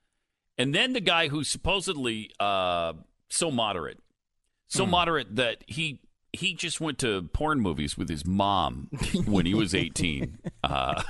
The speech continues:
Speaker 1: it's a beautiful story. Brings a tear to your eye.
Speaker 2: Hmm.
Speaker 1: Uh, but John Hickenlooper.
Speaker 2: Yes. Now, Hickenlooper
Speaker 1: Hickenlooper has been opposing socialism, though, in the
Speaker 2: Yes.
Speaker 1: party, which I like.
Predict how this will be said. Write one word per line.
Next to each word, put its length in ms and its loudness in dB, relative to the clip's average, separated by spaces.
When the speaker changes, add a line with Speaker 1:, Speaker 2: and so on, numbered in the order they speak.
Speaker 1:
it's 140 -2
a 20 -4
beautiful 420 -2
story. 460 -6
Brings 220 0
a 40 0
tear 220 0
to 80 -2
your 220 -2
eye. 120 -8
Speaker 2:
Hmm. 340 -4
Speaker 1:
Uh, 240 4
but 200 0
John 300 4
Hickenlooper. 560 0
Speaker 2:
Yes. 640 -2
Now, 140 0
Hickenlooper 640 0
Speaker 1:
Hickenlooper 460 2
has 100 0
been 180 2
opposing 480 0
socialism, 720 -2
though, 300 -8
in 180 2
the 60 0
Speaker 2:
Yes. 100 -2
Speaker 1:
party, 260 -2
which 220 -6
I 60 0
like. 500 -6